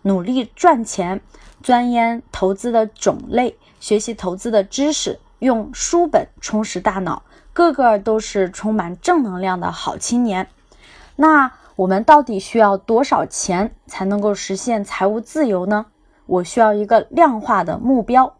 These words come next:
同时，肯定大家也想知道自己处于哪一个阶段呢？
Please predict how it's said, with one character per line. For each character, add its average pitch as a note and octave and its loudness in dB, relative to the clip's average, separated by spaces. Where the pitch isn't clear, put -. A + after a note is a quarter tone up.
同 C4 2
时， C4+ 0
肯 G#3 0
定 B3 -2
大 B3 4
家 A#3+ 2
也 A#3+ -2
想 - -8
知 A#3 -8
道 A3 0
自 F#4+ 0
己 - -10
处 - -4
于 E3+ -4
哪 F#3 -6
一 E3+ -10
个 F#3+ 0
阶 A3 -2
段 A#3+ 2
呢？ F#3+ -6